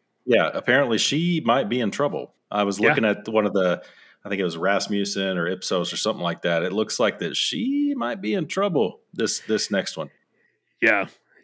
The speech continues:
Speaker 2: Yeah. Maine's one of those, man, Maine's one, it's another one of those weird states. Um, it, it's just, yeah, Maine, Maine's a little bizarre, but I, I saw some of the same, uh, the same chatter that, but you think about her last election, she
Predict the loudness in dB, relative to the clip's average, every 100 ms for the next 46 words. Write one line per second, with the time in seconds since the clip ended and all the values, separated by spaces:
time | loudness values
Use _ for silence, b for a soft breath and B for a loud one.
0 | b 4 4 2 0 2 2 2 0 0
1 | 0 -2 -4 -8 -6 -2 -4 0 0 0
2 | -4 -4 -4 -4 -2 0 0 0 0 -2
3 | -2 -4 0 0 0 -2 0 -2 -2 -8
4 | -10 -14 B B B -2 0 0 -4 -8
5 | -8 -4 -2 -2 -2 -6 -8 _ _ -20
6 | -20 _ _ -2 0 2 0 -2 -4 -2
7 | 0 0 -2 -4 -2 2 0 -2 -4 -2
8 | 0 0 0 0 0 -2 -4 -4 -2 -2
9 | -4 -4 -4 -6 -6 -4 -2 0 0 0
10 | -2 -4 -6 B B B B B _ _
11 | _ _ 0 4 4 4 2 2 0 2
12 | 4 4 4 0 -2 -2 -2 -2 -4 -6
13 | -12 _ _ _ _ _ _ -4 0 2
14 | 2 2 0